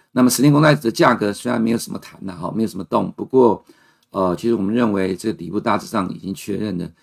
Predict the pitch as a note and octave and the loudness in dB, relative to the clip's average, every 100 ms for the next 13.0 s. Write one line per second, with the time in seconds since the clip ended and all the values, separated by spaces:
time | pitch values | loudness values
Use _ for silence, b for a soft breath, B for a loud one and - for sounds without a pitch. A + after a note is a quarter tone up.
0 | _ _ C3 C#3+ E3 B2+ B2 B2+ A#2+ B2 | _ _ 4 6 6 4 4 4 4 4
1 | G2+ A2 G#2 F#2+ G2 F2 G#2 G2 F#2 G#2 | 4 2 2 -2 -6 -10 -6 -4 -2 0
2 | A#2 A2+ A2 F#2+ G#2 F#2+ G#2 G2 G#2 F#2 | 0 0 -4 -4 -4 -2 -2 -4 -4 -6
3 | F2+ _ _ _ - - G#2 A#2+ A2 G2+ | -8 _ _ _ -10 -6 -4 -4 -2 2
4 | A2 F#2 - A2 A2 G#2 G2+ A2 A2 F2+ | 2 2 -4 -4 -2 0 0 0 0 -2
5 | G#2 G2+ G#2 G2 F2+ G#2+ F2 F#2 D2+ _ | -6 -4 -4 -4 0 -2 0 -4 -6 _
6 | _ _ - A#2+ B2 A2 G2 F#2 - G2 | _ _ -2 4 4 4 0 -6 -6 -2
7 | G2 F2 G#2 A#2+ G#2+ G2+ G2+ A2 F#2 F2+ | -2 -2 0 0 0 -2 -2 -2 -2 -6
8 | - G#2+ G2 F#2 F#2+ A2 G#2+ G2+ G2+ F#2+ | -6 -6 -6 -6 -6 -4 -6 -6 -4 -4
9 | b b b b F2+ D#2+ G#2+ A2+ G2 A2 | b b b b -4 0 2 0 0 -4
10 | G2+ F#2 D#2+ D2 - G2+ G2 F#2 F2+ F#2+ | -4 -4 -4 -8 -6 -6 -4 -8 -6 -4
11 | G#2 G2+ G2+ A2+ G2+ G2 - F2+ G2+ E2+ | -4 -2 -4 -2 -4 -4 -8 -8 -6 -6
12 | G2+ G2 G2 F#2+ F2 D#2+ - - F#2+ G#2+ | -6 -4 -2 -2 -2 -8 -10 -6 0 0